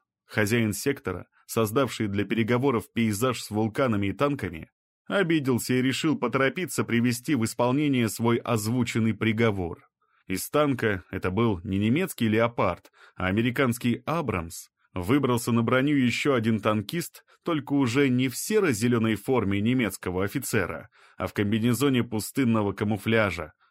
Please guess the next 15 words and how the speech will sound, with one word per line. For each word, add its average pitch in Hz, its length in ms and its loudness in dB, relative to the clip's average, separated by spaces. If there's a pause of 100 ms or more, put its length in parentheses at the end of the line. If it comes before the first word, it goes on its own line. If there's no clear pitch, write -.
(100)
то 92 100 -6
есть - 380 -10
песчаного 104 680 -2
цвета. 90 560 -4 (600)
На 101 160 2
голове 139 380 2
у 180 100 2
него 120 240 2
сидела 156 420 0
пилотка, 101 840 -2
на 92 120 -2
плечах 95 480 -2
виднелись 107 760 0
полковничьи 120 680 -2
погоны, 139 640 0